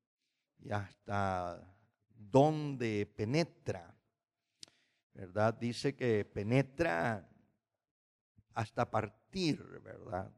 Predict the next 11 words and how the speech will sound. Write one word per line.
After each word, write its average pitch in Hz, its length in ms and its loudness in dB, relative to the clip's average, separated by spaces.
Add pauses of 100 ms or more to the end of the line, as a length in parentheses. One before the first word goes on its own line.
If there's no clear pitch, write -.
(340)
Separar, 101 640 0
cortar 101 680 -2
el 101 160 -2
alma 123 640 4
y 101 80 -6
el 95 100 -6
espíritu 113 420 -6
del 101 200 2
hombre, 127 360 2
las 92 180 -2
coyunturas, 107 1040 -2